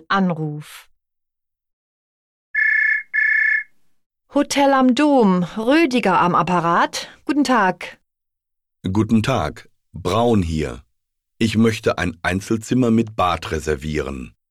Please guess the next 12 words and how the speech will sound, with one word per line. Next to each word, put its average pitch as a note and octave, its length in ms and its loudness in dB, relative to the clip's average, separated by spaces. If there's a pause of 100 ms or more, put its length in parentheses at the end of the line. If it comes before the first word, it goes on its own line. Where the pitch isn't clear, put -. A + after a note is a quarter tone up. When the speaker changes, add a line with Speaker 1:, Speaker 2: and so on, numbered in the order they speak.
(680)
Speaker 1:
Wann D4 280 0 (160)
wollen D4 360 4
Sie B3+ 160 2
bei A#3 160 2
uns G3 280 2
übernachten, E3+ 680 0
Herr D3+ 220 0
Braun? G3 440 0 (920)
Speaker 2:
Ich F#2 180 -4
möchte F#2 300 -2
vom D#2+ 200 -4
sechzehnten B2 1040 0